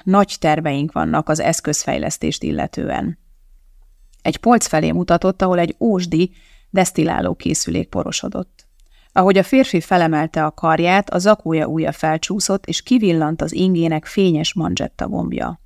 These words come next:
"Például ezt is kicseréljük. Úgy néz ki, mintha évek óta hozzá sem nyúltak volna."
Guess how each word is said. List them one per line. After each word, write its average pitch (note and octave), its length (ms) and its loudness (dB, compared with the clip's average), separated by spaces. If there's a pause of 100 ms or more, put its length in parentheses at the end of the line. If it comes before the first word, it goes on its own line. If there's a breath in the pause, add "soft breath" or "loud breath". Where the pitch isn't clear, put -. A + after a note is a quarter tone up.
(680 soft breath)
"Például C#4+ 420 6
ezt A3 200 0
is C3+ 160 -6
kicseréljük. - 720 -10
Úgy A3+ 200 2
néz G3+ 160 4
ki, G3+ 120 0
mintha G3 300 2
évek F3+ 360 2
óta E3 240 0
hozzá D#3 320 -2
sem - 220 -4
nyúltak - 400 -6
volna." - 440 -6